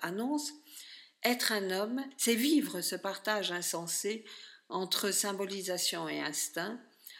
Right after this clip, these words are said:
tant bien que mal d'être un animal malade de pensée. L'hominisation se caractérise donc par le discernement. Un animal malade de pensée. Cela me plaît bien.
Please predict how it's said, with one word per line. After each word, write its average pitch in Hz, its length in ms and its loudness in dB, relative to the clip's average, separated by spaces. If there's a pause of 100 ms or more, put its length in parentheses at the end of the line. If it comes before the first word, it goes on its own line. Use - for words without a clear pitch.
(420)
tant 190 160 0
bien 214 240 2
que 220 160 -4
mal 165 440 -4 (140)
d'être 170 300 -4
un 190 80 -4
animal 185 540 -2
malade 160 500 -4
de 165 80 -6
pensée. 147 580 -6 (1120)
L'hominisation 180 1000 0
se 175 160 -2
caractérise 165 760 -6
donc 139 380 -10
par 151 280 -4
le 135 120 -12
discernement. 147 520 -8 (920)
Un 190 240 2
animal 175 580 2
malade 156 520 -2
de 147 100 -6
pensée. - 640 -10 (560)
Cela 247 240 0
me 220 120 4
plaît 180 260 0
bien. 151 340 -6